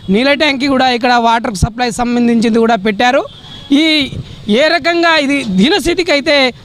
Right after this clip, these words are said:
చేరిన పరిస్థితి అయితే కనిపిస్తుంది. సంబంధించిన అధికారులు మరి ఉన్నట్టా లేనట్టా అనేది కూడా చూడాల్సిన అంశం కూడా చూడొచ్చు. సంబంధించింది ఇది మొ-, మొత్తంగా మహబూబాద్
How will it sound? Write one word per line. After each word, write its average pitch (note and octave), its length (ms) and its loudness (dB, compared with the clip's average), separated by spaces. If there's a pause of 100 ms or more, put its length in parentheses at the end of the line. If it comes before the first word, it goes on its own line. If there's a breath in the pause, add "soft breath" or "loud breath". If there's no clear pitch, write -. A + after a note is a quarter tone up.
(200)
చేరిన C4+ 260 0
పరిస్థితి A#3 480 -4
అయితే C4 220 0
కనిపిస్తుంది. B3+ 760 -2 (240 loud breath)
సంబంధించిన C4 560 0
అధికారులు D4+ 500 -2
మరి C#4+ 340 0 (180)
ఉన్నట్టా C#4 520 0
లేనట్టా C4 480 -2
అనేది B3+ 240 -2
కూడా A#3+ 340 0 (320 loud breath)
చూడాల్సిన B3 380 0
అంశం A#3+ 400 0
కూడా B3+ 180 2
చూడొచ్చు. B3 640 -2 (220 loud breath)
సంబంధించింది C#4 680 0
ఇది C4+ 320 0 (340 loud breath)
మొ-, B3 200 2
మొత్తంగా E4 420 0
మహబూబాద్ D#4 600 0